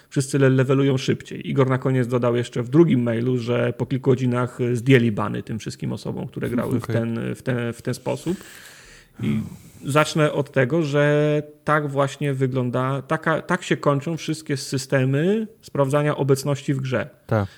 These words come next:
Speaker 1: Bo jak
Speaker 2: Każdy
Speaker 1: były
Speaker 2: osz-, każdy oszukuje, w każdej grze
Speaker 1: Tak.
Speaker 2: próbuje.
Speaker 1: Bo jak były wyzwania w Apexie na przykład i już nie było chętnych do grania wieczorem, jak z Questem odpadliście, a ja robiłem te wyzwania, to na przykład lo-, losowałem sobie wyzwania, tak długo aż było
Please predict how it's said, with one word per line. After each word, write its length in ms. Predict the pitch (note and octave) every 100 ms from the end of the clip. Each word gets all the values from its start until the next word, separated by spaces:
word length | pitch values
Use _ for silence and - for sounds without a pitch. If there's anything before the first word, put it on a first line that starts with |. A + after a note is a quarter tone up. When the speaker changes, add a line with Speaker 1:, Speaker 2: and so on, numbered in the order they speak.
| -
Speaker 1:
Bo 160 | C3 C3
jak 120 | C#3+
Speaker 2:
Każdy 200 | A#2+ E3
Speaker 1:
były 320 | E3 D#3+ D#3
Speaker 2:
osz-, 60 | D3+
każdy 300 | C3+ D3 A2
oszukuje, 420 | - A2+ A2 G2+
w 80 | -
każdej 320 | B2+ G#2+ G#2
grze 120 | G#2+
Speaker 1:
Tak. 80 | A#2
Speaker 2:
próbuje. 440 | G#2 G2 F#2+ F#2+ F#2+ -
Speaker 1:
Bo 180 | B2+ D3
jak 200 | D3+ D3+
były 240 | E3+ E3
wyzwania 640 | C#3+ D3+ C#3+ D#3 D#3+ D3+ C#3
w 160 | C#3 C#3+ D3 D3 C#3+ C#3+ C#3+
Apexie 500 | D#3 C#3 C3+ - C3+
na 140 | C3
przykład 540 | C3 - C3 D#3+ F#3+ -
i 80 | -
już 240 | C#3 C3+ -
nie 140 | C#3
było 240 | C#3+ D3+
chętnych 560 | C3+ C#3+ C#3 C#3 C#3 C3 C#3 C#3
do 140 | C3
grania 400 | C3 C#3 C3 B2+
wieczorem, 520 | A#2+ B2+ B2+ A#2+ E3
jak 140 | C#3+ B2
z 60 |
Questem 500 | - C3 C3 C3 C3 C3 B2+
odpadliście, 680 | B2+ - C3 B2 B2 E3+ -
a 80 |
ja 100 | B2+
robiłem 400 | B2+ B2 C3+ B2+
te 120 | B2+ B2+
wyzwania, 520 | B2 A#2 B2 C3+ F3
to 80 | D3
na 40 |
przykład 200 | - C#3
lo-, 240 | D3 C#3+ C#3
losowałem 480 | C#3 C3+ C#3+ D3
sobie 120 | C3+ C3+
wyzwania, 380 | B2+ A#2+ C3+
tak 120 | E3 C#3
długo 220 | D3 C#3+
aż 100 | C3
było 360 | C#3 D3 D3+